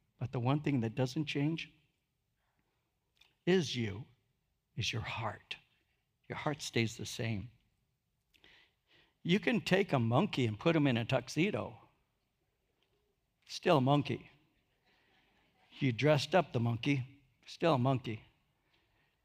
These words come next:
It, it takes the power of the Holy Spirit to give you a new nature. And that's why I got and you got. If you're a believer,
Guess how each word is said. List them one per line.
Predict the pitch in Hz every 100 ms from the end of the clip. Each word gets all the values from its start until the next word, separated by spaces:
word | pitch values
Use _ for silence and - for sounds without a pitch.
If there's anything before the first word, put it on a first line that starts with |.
| _
It, | 139 - - -
it | 143
takes | - 214 175 - 170 -
the | 127
power | - 202 214
of | 175
the | 135
Holy | 156 127
Spirit | - - 139 107 - - _ _ _
to | 127
give | 117 127
you | 131
a | 110
new | 113
nature. | 107 113 113 - - - _ _ _ _ _ - - _
And | 120
that's | 139 208 -
why | 185 151 147 139 - - -
I | 160 208
got | 143 120 127
and | - 120 117 - _
you | 127 160 285
got. | 135 90 85 - - _ _ -
If | 123
you're | 135
a |
believer, | 123 170 220 226